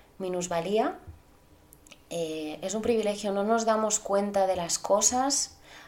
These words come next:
hasta que nos pasan las desgracias y es muy triste que esto sea así. Y no solo aprendamos de los errores, aprendamos también de los errores de los demás. Eso es muy importante, yo creo,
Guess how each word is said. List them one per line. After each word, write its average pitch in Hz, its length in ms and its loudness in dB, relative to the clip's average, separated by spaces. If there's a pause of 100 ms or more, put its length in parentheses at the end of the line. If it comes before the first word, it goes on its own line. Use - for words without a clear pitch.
(140)
hasta 196 300 -4
que 190 100 2
nos 180 180 0
pasan 196 380 2
las 214 160 2
desgracias 190 760 -2
y 196 120 -6
es 196 120 -2
muy 190 220 -2
triste 220 640 -2
que 185 200 -4
esto 208 360 -6
sea 190 360 -2
así. 165 340 -8 (880)
Y 190 840 -4
no 220 140 2
solo 262 240 6
aprendamos 202 680 2
de 180 200 -2
los 180 180 0
errores, 226 800 0
aprendamos 180 560 -6
también 175 460 -8
de 170 100 -8
los 160 200 -6
errores 170 420 -6
de 160 80 -8
los 160 180 -6
demás. 170 520 -4 (680)
Eso 220 120 4
es 269 60 4
muy 277 140 8
importante, 214 640 0 (260)
yo 190 120 -6
creo, 196 320 2